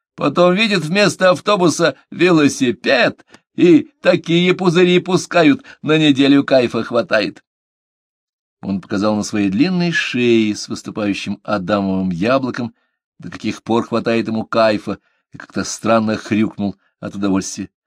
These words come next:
"А ну, а ну, покажись, а тебе идет армейская прическа. Чем больше будешь лысеть, тем больше форма твоего черепа будет требовать коротких волос и бороды.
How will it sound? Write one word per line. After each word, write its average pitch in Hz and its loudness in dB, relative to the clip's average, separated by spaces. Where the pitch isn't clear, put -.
"А 220 2
ну, 220 4
а 233 4
ну, 185 2
покажись, 160 0
а 107 0
тебе 101 2
идет 170 2
армейская 104 -2
прическа. 101 -4
Чем 127 0
больше 120 0
будешь 110 -2
лысеть, 104 -2
тем 113 0
больше 113 0
форма 113 -2
твоего 101 -2
черепа 165 -2
будет 101 -2
требовать 104 -2
коротких 110 -4
волос 110 0
и 117 2
бороды. 131 0